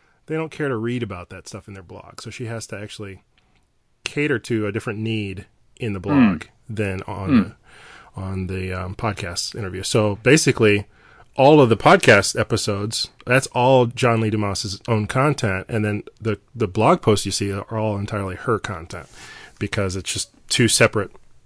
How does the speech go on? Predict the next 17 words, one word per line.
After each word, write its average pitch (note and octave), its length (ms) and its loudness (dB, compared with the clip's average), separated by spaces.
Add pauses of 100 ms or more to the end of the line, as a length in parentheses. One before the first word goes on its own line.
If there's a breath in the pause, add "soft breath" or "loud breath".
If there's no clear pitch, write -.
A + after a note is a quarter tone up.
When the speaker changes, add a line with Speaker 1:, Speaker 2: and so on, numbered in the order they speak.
(340)
Speaker 1:
personas G2 500 -2
that G2+ 120 -6
they're F#2+ 180 -8
addressing, F#2+ 420 -10 (580 loud breath)
uh, G2 220 -4
which G2 240 0
Speaker 2:
Yeah. G2 140 4 (200)
Speaker 1:
maybe A2 300 0 (140)
isn't G#2 240 0
obvious, G2 580 -6 (180)
you B2 140 -6
know, F2+ 100 -8
on F#2 100 -8
the F#2 60 -12
surface. - 440 -14 (720)
Speaker 2:
Yeah, F#2 260 2 (320 loud breath)
yeah. F#2+ 220 2